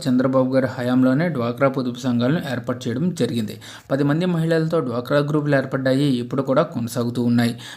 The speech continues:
వీరికి బ్యాంకుల నుంచి రుణం ఇప్పించి సక్రమంగా చెల్లించే వారికి రుణం పెంచుకుంటూ వచ్చారు.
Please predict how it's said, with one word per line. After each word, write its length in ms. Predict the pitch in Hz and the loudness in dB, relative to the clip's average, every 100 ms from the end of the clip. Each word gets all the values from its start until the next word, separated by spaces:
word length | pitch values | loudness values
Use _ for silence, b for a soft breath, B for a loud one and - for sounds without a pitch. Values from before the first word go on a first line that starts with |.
| - | -2
వీరికి 240 | 160 175 | -2 0
బ్యాంకుల 420 | 156 123 127 160 190 | -2 0 -2 -2 -2
నుంచి 340 | 180 170 160 | -2 -2 0
రుణం 200 | 127 127 | 0 0
ఇప్పించి 420 | 135 123 131 135 | -2 0 0 0
సక్రమంగా 560 | 180 131 - 147 143 143 | -2 -6 -2 0 2 0
చెల్లించే 440 | 139 123 123 123 | 0 -2 -2 -2
వారికి 300 | 117 123 143 | -2 -2 -2
రుణం 240 | 139 120 120 | -2 0 -2
పెంచుకుంటూ 520 | 123 117 - 120 120 | -4 -6 -2 0 0
వచ్చారు. 400 | 117 117 120 | -2 0 -2